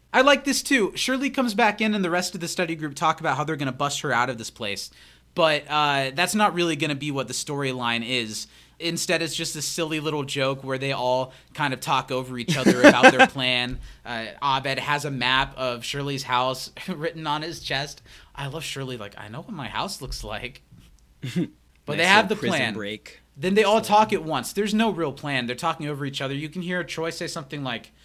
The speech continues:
Speaker 1: "Okay, first you're gonna get in the trash can, and we're gonna sneak you out as trash, but you have to dress up like a baby."
Speaker 2: <laughs>
Speaker 1: And Shirley is appreciative of this, uh, but, uh, she's here because this is her family. She can't just leave like that.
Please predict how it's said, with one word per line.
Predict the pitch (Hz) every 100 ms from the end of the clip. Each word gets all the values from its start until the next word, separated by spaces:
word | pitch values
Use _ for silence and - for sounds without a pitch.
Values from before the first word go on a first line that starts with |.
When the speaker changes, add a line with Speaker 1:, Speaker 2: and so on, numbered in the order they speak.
| - - -
Speaker 1:
"Okay, | 190 196 135
first | 220 214 226
you're |
gonna | 214 214
get | 196 196
in | 190
the | 190
trash | 214 190 -
can, | 175 131 104 - -
and | 151
we're | 165
gonna | 170 165
sneak | - 202 202
you | 202
out | 180 160
as | 147
trash, | 202 143
but | -
you | 131
have | 180 240
to | -
dress | 240 226
up | 214
like | 214
a | 180
baby." | 156 151 110 101
Speaker 2:
<laughs> | 175 147 226 247 240 - 285 - _ _ _ -
Speaker 1:
And | 143
Shirley | - 202 214 202
is | 160 143
appreciative | 139 240 233 226 170
of | 165 139
this, | 156 147 -
uh, | 139
but, | 147 143 156 147
uh, | 143 151 156 165
she's | 165 - - - 202 208 202
here | - 233 240
because | 233 220 208 180
this | 180 180
is | 156
her |
family. | 139 143 135 131 131 131 - -
She | -
can't | 143 196 202
just | 170 -
leave | 127 123 123
like | 123 120
that. | 123 120 120